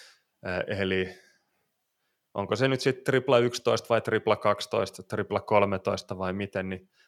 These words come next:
muutama prosenttiyksikkö tulee aina lisää. Tripla tuplan tai tripla kympin kohdalla, niin tulee kyllä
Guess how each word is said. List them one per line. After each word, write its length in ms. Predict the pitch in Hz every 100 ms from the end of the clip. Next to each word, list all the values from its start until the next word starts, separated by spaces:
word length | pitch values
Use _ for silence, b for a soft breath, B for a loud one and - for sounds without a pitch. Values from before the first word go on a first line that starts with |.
| _
muutama 400 | 107 101 120 147
prosenttiyksikkö 920 | 147 123 113 110 - 104 - 110 -
tulee 300 | - 98 95
aina 300 | 92 95 92
lisää. 400 | 92 92 98 87 - _ _ _ _ _
Tripla 500 | - 123 123 120 - -
tuplan 480 | 147 135 135 113 -
tai 160 | 117
tripla 340 | - 120 120 113
kympin 460 | - 120 110 104
kohdalla, 400 | 104 101 101 95
niin 280 | 95 95 92
tulee 320 | 107 92 98
kyllä 320 | - 113 104